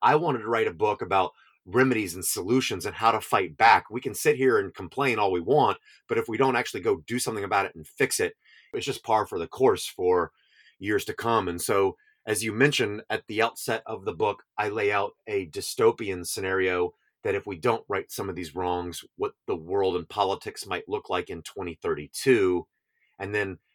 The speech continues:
at the end of the book, there's the utopian view if we do, uh, adopt some of the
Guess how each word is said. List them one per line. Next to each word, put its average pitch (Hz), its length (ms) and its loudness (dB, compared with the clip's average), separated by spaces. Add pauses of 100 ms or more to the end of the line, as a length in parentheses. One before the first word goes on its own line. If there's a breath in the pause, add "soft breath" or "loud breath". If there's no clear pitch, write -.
at 92 220 -12
the 95 160 2
end 147 160 2
of 110 100 -2
the 92 80 -2
book, 92 320 -4
there's 92 220 -4
the 87 140 -6
utopian 85 760 0
view 87 320 -2
if 85 180 -6
we 82 160 -8
do, 87 500 -4 (460 soft breath)
uh, 80 180 -10
adopt 90 460 0
some 92 220 -8
of 82 180 -8
the 80 300 -6